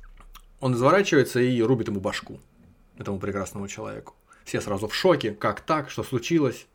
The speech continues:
Вы что творите? Смертоубийство?" Он говорит: "Так и так, за брата отомстил". И все говорят сразу: "Да".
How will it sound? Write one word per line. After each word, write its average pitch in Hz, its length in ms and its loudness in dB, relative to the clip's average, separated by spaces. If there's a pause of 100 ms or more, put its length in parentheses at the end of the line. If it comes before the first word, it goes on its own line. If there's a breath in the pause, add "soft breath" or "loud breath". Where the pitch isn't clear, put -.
Вы 113 80 -12
что 113 140 -6
творите? 127 460 0 (440 loud breath)
Смертоубийство?" 120 800 -2 (140)
Он 110 140 -8
говорит: 104 320 -4 (200)
"Так 101 160 -10
и - 40 -6
так, 123 280 -6 (560 soft breath)
за 110 140 -2
брата 104 260 0
отомстил". 98 480 -10 (1500 soft breath)
И 95 80 -10
все 104 180 -6
говорят 98 260 -4
сразу: 98 260 -10
"Да". 95 280 -8